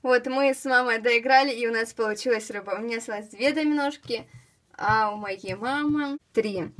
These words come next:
И в итоге, значит, выиграла я. Потому что у меня меньше доминошек. И поскольку я выиграла, мне надо вытащить бумажку. Я хочу вот эту вот самую первую.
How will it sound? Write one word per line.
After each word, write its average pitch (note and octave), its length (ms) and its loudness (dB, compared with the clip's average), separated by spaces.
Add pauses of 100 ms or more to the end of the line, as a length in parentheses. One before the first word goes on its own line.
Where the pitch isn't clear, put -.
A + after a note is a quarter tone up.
И C#4 140 2
в B3+ 80 2
итоге, C#4+ 300 4
значит, B3 380 0
выиграла G#3+ 460 2
я. E3+ 380 -6 (1300)
Потому G#3 280 -2
что G#3 160 -6
у G3+ 40 -4
меня G#3+ 180 -2
меньше G3 300 -10
доминошек. F3 420 -6
И - 20 -6
поскольку D4+ 400 -4
я B3 300 2
выиграла, D4+ 440 2
мне A#3 240 -2
надо B3+ 180 2
вытащить B3 440 -6
бумажку. G3+ 680 -6 (480)
Я G#3+ 240 2
хочу A3 500 -4
вот G3+ 140 -8
эту F3+ 180 -6
вот F3 120 -8
самую G#3 260 -8
первую. G3 420 -8